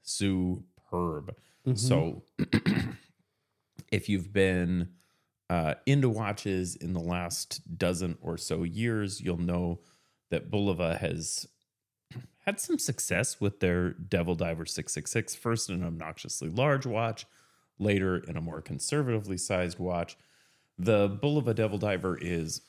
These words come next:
Speaker 1: <clears throat> famous, a famous dial, kind of some w-, these weird glass cylinders on the markers, which I don't know that I, if there's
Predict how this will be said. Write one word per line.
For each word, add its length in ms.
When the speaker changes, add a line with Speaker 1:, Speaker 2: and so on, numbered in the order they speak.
Speaker 1:
<clears throat> 560
famous, 500
a 80
famous 440
dial, 480
kind 260
of 200
some 280
w-, 440
these 300
weird 720
glass 640
cylinders 920
on 380
the 60
markers, 760
which 420
I 80
don't 380
know 280
that 140
I, 240
if 100
there's 240